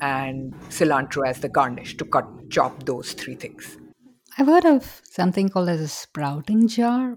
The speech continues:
Speaker 2: What is that? Do you need that?
Speaker 1: You don't need that, but it does make life easier as far as sprouting is concerned. It's available on Amazon these days.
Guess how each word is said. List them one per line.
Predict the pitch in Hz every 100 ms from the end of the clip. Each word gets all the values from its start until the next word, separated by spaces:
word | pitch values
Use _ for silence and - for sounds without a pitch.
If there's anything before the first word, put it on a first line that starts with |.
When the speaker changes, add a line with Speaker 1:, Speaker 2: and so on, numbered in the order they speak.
| -
Speaker 2:
What | 226 233
is | 208 147
that? | - - 95 - _ -
Do |
you | 175
need | 160 151 170
that? | 240 _ _ _ _ _ -
Speaker 1:
You | 254
don't | 311 330 220
need | 208 247 233
that, | 302 311 339 -
but | 196 240 240
it | 262 208
does | 220 233 208
make | 226 233
life | 196 170 180 -
easier | 160 151 190 196
as | 220 165 151
far | 165
as | 147 -
sprouting | - 131 131 170
is | 175 -
concerned. | 175 170 185 180 180 170
It's | 156 156 - -
available | 135 143 143 156 165 147
on | 131
Amazon | 139 147 175 170 185 190 185 170
these | 180 170
days. | - 185 175